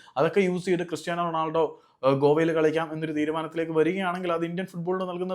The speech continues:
ബൂസ്റ്റ് ചെറുതൊന്നും ആയിരിക്കില്ല. ക്രിസ്ത്യാനോ കളിച്ചാലും ഇല്ലെങ്കിലും സാക്ഷാൽ ക്രിസ്ത്യാനോ റൊണാൾഡോയുടെ അൽ നസർ എസ്-, എഫ് സി ഗോവയുടെ തട്ടകമായിട്ടുള്ള ഫറ്റോഡയിൽ ഇരുപത്തിരണ്ടാം തീയതി കളിക്കും. അത് കഴിഞ്ഞിട്ട് അങ്ങ്,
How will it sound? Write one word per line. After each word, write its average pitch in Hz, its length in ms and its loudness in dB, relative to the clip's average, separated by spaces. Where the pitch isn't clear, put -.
ബൂസ്റ്റ് 220 360 0
ചെറുതൊന്നും 165 440 0
ആയിരിക്കില്ല. 151 320 0
ക്രിസ്ത്യാനോ 240 460 4
കളിച്ചാലും 202 480 4
ഇല്ലെങ്കിലും 180 340 -2
സാക്ഷാൽ 175 360 -2
ക്രിസ്ത്യാനോ 214 460 0
റൊണാൾഡോയുടെ 170 460 4
അൽ 170 160 4
നസർ 208 320 2
എസ്-, 147 240 -4
എഫ് 151 160 2
സി 175 160 2
ഗോവയുടെ 160 260 4
തട്ടകമായിട്ടുള്ള 151 680 0
ഫറ്റോഡയിൽ 147 560 0
ഇരുപത്തിരണ്ടാം 139 520 -2
തീയതി 135 260 -2
കളിക്കും. 120 280 -6
അത് 151 160 4
കഴിഞ്ഞിട്ട് 180 400 2
അങ്ങ്, 175 280 0